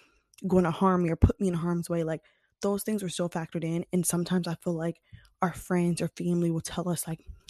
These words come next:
"Your standards are too high," or this, this, or that. And what we end up doing is putting ourselves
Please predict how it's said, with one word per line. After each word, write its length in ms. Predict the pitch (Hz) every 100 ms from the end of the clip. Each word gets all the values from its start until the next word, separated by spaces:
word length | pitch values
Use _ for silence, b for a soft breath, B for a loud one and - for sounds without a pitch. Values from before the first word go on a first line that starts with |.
| -
"Your 180 | - 220
standards 400 | - 185 180 -
are 40 |
too 140 | - 180
high," 360 | - 175 175
or 140 | 165 165
this, 180 | 180 -
this, 180 | 170 165
or 80 |
that. 320 | 156 165 170 - B B B B _ -
And 320 | 202 190 170 - _ _ _ _
what 160 | 170 180
we 80 | 226
end 80 |
up 80 | 202
doing 220 | 170 170
is 100 | 165
putting 240 | - 190 185
ourselves 500 | 170 - 160 156